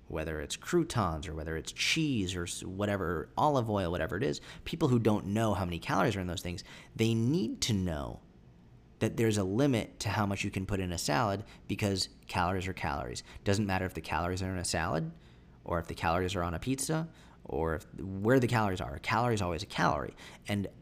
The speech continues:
oftentimes people will eat high quality foods, but in too great of portions, right? So they're eating too many calories, regardless of how,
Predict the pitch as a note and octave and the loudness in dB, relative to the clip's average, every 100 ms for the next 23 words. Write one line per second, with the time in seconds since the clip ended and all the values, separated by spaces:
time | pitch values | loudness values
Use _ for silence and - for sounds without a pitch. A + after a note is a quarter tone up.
0 | - C3 - C3 A#2+ G#2 - B2 - G2+ | 0 0 0 0 0 0 -2 -2 0 0
1 | G2 - - G#2+ - - - - A#2 A2 | 0 -2 -4 -6 -6 -12 -12 -2 0 0
2 | - G#2+ G2 F#2+ E2+ - D#3+ C3 A#2+ - | 0 -2 0 -2 -4 0 2 2 0 -12
3 | - - A2+ A#2+ A2 - D#3+ D3 A#2+ G#2+ | -8 -4 -2 0 0 0 2 0 0 2
4 | A2 A#2 G#2 - - G#2+ F2+ - - - | 2 2 -4 -8 -4 -2 -2 -6 -10 -12
5 | - - - - - G#2+ - G#2 G2+ G#2+ | -14 -14 -20 -12 -4 -2 0 0 0 -2
6 | G2 - - - - D3+ D#3+ D3+ C#3 A#2 | -4 -6 -4 -4 -2 2 4 4 2 2
7 | G2 F#2+ G2 G2+ - - - - A2 G2+ | 2 2 -2 -4 -8 -16 -10 2 4 6
8 | G#2+ C#3+ A#2+ A2 F#2 G2+ G2+ | 6 6 6 2 2 2 2